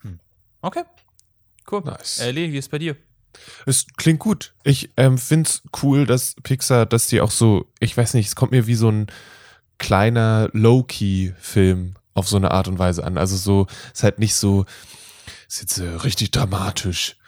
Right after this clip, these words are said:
Speaker 2: oder irgendwie gigantisch groß, sondern ist halt ein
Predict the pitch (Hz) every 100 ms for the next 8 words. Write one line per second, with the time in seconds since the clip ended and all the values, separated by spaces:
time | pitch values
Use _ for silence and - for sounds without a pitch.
0 | _ - 107 95 90 - 101 101 95 98
1 | 98 95 98 98 - 123 131 120 117 110
2 | - 135 127 127 135